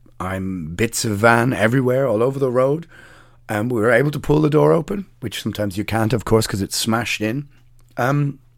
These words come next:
and nothing more than that, really. We didn't speak to the woman. The police arrived. Um, she was standing there. Then she decided to put on a high-vis vest, which I thought was quite interesting and ironic. My, um,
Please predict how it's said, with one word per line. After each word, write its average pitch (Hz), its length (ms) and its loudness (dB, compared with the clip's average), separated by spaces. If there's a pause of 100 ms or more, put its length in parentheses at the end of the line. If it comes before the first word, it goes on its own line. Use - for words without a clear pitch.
(720)
and 160 380 8 (920)
nothing 123 420 0
more 147 220 4
than 147 140 2
that, 165 200 0
really. 160 320 2
We 139 140 0
didn't 131 220 2
speak - 340 -2
to - 80 -4
the 120 100 2
woman. 131 280 4
The 135 80 0
police 120 360 0
arrived. 123 460 0 (480)
Um, 117 880 -6
she 135 180 -2
was 131 160 0
standing 127 360 0
there. 131 160 2
Then 139 180 8
she 143 140 0
decided 117 380 0
to - 40 -16
put 123 140 -4
on 120 100 -2
a 101 60 -4
high-vis 113 480 -2
vest, 117 480 0
which 113 160 -8
I 110 60 -4
thought 117 200 -6
was 113 120 -10
quite 131 280 -6
interesting 117 500 -4
and 117 80 2
ironic. 139 480 8 (640)
My, 202 480 6 (100)
um, 156 420 4